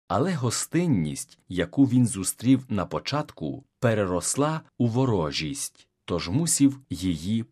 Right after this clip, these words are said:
покинути. Тим часом деякі увірували в Христа. Він взяв їх із собою і протягом двох років проповідував в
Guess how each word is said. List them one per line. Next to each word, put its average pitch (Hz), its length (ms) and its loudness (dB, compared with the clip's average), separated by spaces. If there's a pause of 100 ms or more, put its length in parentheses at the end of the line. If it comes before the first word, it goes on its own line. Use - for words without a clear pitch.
покинути. 71 920 -6 (280)
Тим 82 220 0
часом 113 600 -4 (120)
деякі 151 640 0
увірували 95 600 2
в 82 80 -6
Христа. 90 800 -4 (220)
Він 135 260 6
взяв 143 320 0
їх 135 320 0
із 98 120 -2
собою 139 640 0 (100)
і 107 100 -2
протягом 127 680 0
двох 90 460 -4
років 143 480 0 (200)
проповідував 165 840 0
в 104 120 -6